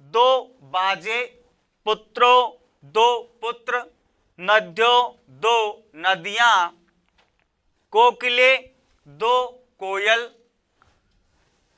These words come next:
कर्णयो, दो कान और पत्रे, दो पत्ते।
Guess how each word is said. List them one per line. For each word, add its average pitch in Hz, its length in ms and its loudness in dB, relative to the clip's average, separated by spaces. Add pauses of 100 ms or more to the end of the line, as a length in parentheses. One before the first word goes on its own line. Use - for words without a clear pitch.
(100)
कर्णयो, 262 920 2
दो 226 400 2
कान 220 680 -6 (480)
और 220 420 4 (140)
पत्रे, 226 720 -2
दो 208 540 -10 (100)
पत्ते। - 420 -14